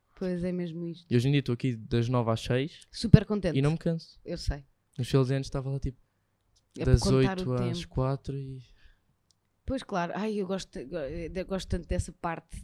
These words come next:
Speaker 1: tipo, desse, dessa tua idade em que tu vens para o curso, eu tipo no Chapitão, passava lá horas, aquilo é um curso de artes,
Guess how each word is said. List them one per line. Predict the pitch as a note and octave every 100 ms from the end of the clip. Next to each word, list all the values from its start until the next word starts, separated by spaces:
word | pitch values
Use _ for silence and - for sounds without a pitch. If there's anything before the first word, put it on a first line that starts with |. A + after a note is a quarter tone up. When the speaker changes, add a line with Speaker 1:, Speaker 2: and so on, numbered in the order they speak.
| G3+
Speaker 1:
tipo, | D#3+ - D3 C3+ C3
desse, | D3+ D3+ -
dessa | F3 F#3 F#3+
tua | -
idade | F3 F#3+ G3 F#3 E3
em | E3
que |
tu | - D#3+
vens | D#3+
para | -
o | D3+
curso, | - F3 D3
eu | C#3+
tipo | C3+ -
no | D#3+
Chapitão, | - D#3 D#3+ - D#3 F3+ _ - - -
passava | - E3 D#3+
lá | D#3+ D#3+
horas, | E3+ F3 D#3+ C#3+ G2+
aquilo | A#2+ C#3 D3
é | D3
um | D3+
curso | D#3+ C#3 -
de | D3
artes, | C#3+ - -